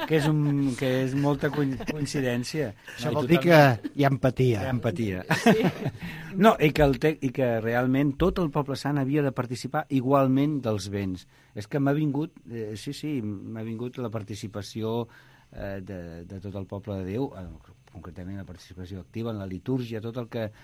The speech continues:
Speaker 1: tota la força que el concili, diríem, que, doncs, estem encara, eh, celebrant, no? Encara estem celebrant aquest cinquanta aniversari, diríem, de la, de la inauguració del concili,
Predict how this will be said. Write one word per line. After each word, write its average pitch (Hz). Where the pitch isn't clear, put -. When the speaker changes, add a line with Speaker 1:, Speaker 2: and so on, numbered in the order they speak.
Speaker 1:
tota 123
la 143
força 139
que 110
el 104
concili, 143
diríem, 98
que, 82
doncs, 87
estem 117
encara, 117
eh, 85
celebrant, 92
no? 135
Encara 92
estem 98
celebrant 92
aquest 98
cinquanta 107
aniversari, 101
diríem, 92
de 90
la, 87
de 90
la 90
inauguració 90
del 101
concili, 110